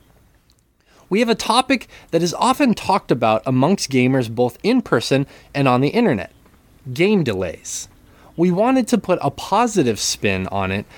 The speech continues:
because I feel that this conversation is often bogged down with people complaining about the devs, the investors, the delays, et cetera, et cetera. So instead of just talking about delays,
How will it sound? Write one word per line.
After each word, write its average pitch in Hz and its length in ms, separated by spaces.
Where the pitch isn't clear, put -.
because 214 320
I 208 100
feel 269 400
that 208 120
this 170 160
conversation 156 640
is 120 180
often 135 380
bogged 131 460
down 123 320
with - 160
people 233 320
complaining 165 640
about 110 340
the 123 80
devs, 151 640
the 110 140
investors, 151 840
the 113 80
delays, 151 760
et - 160
cetera, 104 400
et 101 140
cetera. 90 480
So 220 260
instead 247 400
of 240 80
just 196 240
talking 135 360
about 127 280
delays, 107 680